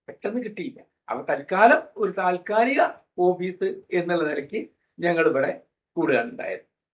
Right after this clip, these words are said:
ഇങ്ങനെയാണ് ചെങ്ങാതിക്കൂട്ടം ഒരു, ഒരു അതിന്റെ ഒരു ബീജാവാപം അങ്ങനെയാണ് ഉണ്ടായത്. ഞങ്ങൾ അത് ആ, ആ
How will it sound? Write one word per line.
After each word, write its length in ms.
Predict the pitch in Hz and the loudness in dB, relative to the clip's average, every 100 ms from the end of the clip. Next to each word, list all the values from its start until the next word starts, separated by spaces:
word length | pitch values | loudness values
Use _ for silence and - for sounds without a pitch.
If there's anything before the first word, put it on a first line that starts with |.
| - | -6
ഇങ്ങനെയാണ് 340 | 180 226 254 254 | 2 4 4 4
ചെങ്ങാതിക്കൂട്ടം 580 | 220 208 214 226 226 233 226 | 2 4 2 2 2 6 6
ഒരു, 80 | 233 220 | 8 8
ഒരു 100 | 214 214 | 8 6
അതിന്റെ 220 | 214 220 214 | 4 4 4
ഒരു 80 | 208 - 185 | 0 -6 -10
ബീജാവാപം 760 | 208 214 233 240 214 254 262 - 180 | -8 6 6 8 4 2 -2 -2 -4
അങ്ങനെയാണ് 340 | 160 139 127 | -2 -2 -2
ഉണ്ടായത്. 320 | 123 - - _ 233 | -6 -10 -14 _ -4
ഞങ്ങൾ 160 | 214 233 | 2 4
അത് 100 | 226 233 240 | 4 6 6
ആ, 40 | 254 277 | 4 0
ആ 20 | 262 | -2